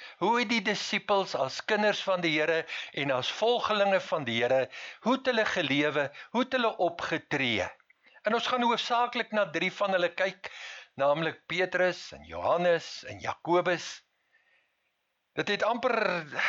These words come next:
vir my gelyk as my so kyk of hierdie drie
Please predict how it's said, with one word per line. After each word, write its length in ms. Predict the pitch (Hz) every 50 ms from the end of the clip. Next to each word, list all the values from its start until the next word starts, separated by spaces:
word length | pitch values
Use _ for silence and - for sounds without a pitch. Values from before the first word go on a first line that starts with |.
| - - - -
vir 140 | - 202 196
my 80 | 202 190
gelyk 480 | 185 - 202 180 151 170 202 - - -
as 140 | 170 - 180
my 80 | 175
so 240 | 160 - - 185 170 165 -
kyk 220 | - 175 175 - 175
of 140 | 156 127 143
hierdie 320 | 147 156 170 180 190 170
drie 280 | 135 147 147 151 151